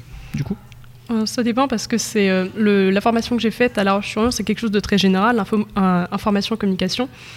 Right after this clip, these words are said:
Speaker 2: Euh, et métier du livre, euh, on a tendance à dire qu'il y a peu de débouchés, c'est pas spécialement vrai, c'est juste qu'on n'est pas assez informé. Mais, euh, généralement, quand on sort, on peut être, euh, libraire, éditeur, bibliothécaire, on peut être chargé de presse. Et comme moi, j'ai, euh,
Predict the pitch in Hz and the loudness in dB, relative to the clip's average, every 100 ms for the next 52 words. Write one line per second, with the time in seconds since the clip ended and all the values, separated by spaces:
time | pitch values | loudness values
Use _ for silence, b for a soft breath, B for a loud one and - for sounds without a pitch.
0 | B B 208 196 190 185 208 233 254 226 | B B 0 2 2 2 2 2 2 2
1 | 233 285 277 - 202 196 185 170 - 208 | 2 0 -2 -4 -4 -2 -4 -6 -2 -2
2 | 208 240 240 214 240 226 202 185 240 202 | 0 -2 0 -2 -2 0 0 0 -2 0
3 | 214 202 - 233 240 180 - 208 - 220 | 0 -2 -2 -4 -4 -6 -6 -8 -6 -4
4 | - 196 190 202 233 208 202 226 196 180 | 0 2 4 2 0 0 -2 -2 -2 0
5 | 226 - 190 - 175 208 254 B B B | -2 0 -2 -2 -2 -2 -4 B B B
6 | - 202 202 196 202 220 247 220 196 196 | -2 0 2 2 2 2 0 -4 -6 -4
7 | - 233 202 175 208 202 - 190 185 185 | -2 0 0 0 -2 -2 -2 -2 0 0
8 | 190 202 220 208 180 185 208 220 240 B | 2 2 2 2 -2 -2 -2 0 -2 B
9 | B B - 185 196 196 196 220 233 226 | B B -6 -2 0 -2 -4 -2 -2 -2
10 | 180 196 190 165 - 190 208 202 - 240 | -2 -2 -4 -4 -2 0 0 -2 -2 -2
11 | - 196 180 220 226 226 226 208 202 196 | -2 -6 -2 0 2 2 0 0 0 0
12 | 185 | -2